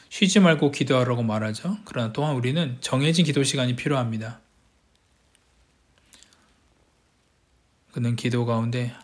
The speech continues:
항상 감사하는 기도를 하였다고 말합니다. 이것이 다니엘의 습관이었습니다.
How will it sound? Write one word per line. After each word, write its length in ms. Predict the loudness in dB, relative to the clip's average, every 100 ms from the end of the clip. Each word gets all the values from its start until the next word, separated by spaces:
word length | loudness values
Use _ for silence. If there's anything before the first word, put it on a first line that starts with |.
| -20 _ _
항상 680 | -12 0 2 2 -2 -4 -12 _
감사하는 760 | -4 -2 0 4 6 8 6
기도를 340 | 4 2 2 2
하였다고 360 | 0 0 -2
말합니다. 540 | -2 -2 -6 -8 -10 -16 _ _ _ _ _ _ _ _ _ _ _ _ _ _ _ _ _ _ _ _
이것이 420 | -4 -4 -2 -4
다니엘의 420 | -2 0 0 0 -2
습관이었습니다. 960 | -8 -2 2 2 0 -4 -6 -10 -12